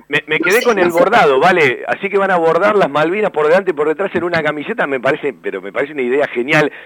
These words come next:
Y te pregunto a vos, Vale, más allá de las veces que has charlado con Daniela, de montones de historias que conocen de,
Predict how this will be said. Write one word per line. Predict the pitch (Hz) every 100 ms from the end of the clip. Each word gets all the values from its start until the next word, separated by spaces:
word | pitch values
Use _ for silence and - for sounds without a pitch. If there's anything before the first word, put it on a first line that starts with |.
| -
Y | 156
te | 175 170
pregunto | 190 254 262 196
a |
vos, | 220 180
Vale, | 160 160
más | 143
allá | 139 143
de | 143
las | 123
veces | 113 147 123
que | 123
has |
charlado | - 131 131 131
con | 120 117
Daniela, | 123 147 156 147 135 131 - -
de | -
montones | 113 120 120 131 127
de | 110
historias | 113 131 127
que | 104
conocen | 107 117 117 - 107
de, | 101 98 90